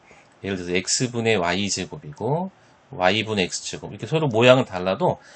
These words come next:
가만 보면 이 두 식은, 네, 동차. 그럼 여기는 Y 세제곱, 여기도 이제 분모 문제 X 곱하니까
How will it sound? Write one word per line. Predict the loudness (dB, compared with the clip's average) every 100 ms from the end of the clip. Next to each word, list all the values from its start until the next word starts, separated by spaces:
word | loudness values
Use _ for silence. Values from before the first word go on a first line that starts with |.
| -20
가만 | -20 -16 -8 -2 0
보면 | 2 2 0 -2
이 | -12
두 | -10 -8
식은, | -6 -2 0 0 -2 _ _ _
네, | -20
동차. | -12 -8 -8 -8 -10 -14 _ _ _
그럼 | -14 -10
여기는 | -8 -2 -2 -2
Y | -4 -6 -8
세제곱, | -8 -12 -14 -10 -2 0 0 -2 -10
여기도 | -12 -10 -4 0 0 -2 -10
이제 | -18 -12
분모 | -6 -4
문제 | -2 -4
X | -4 -6 -8
곱하니까 | -8 -6 -8 -6 0 2 2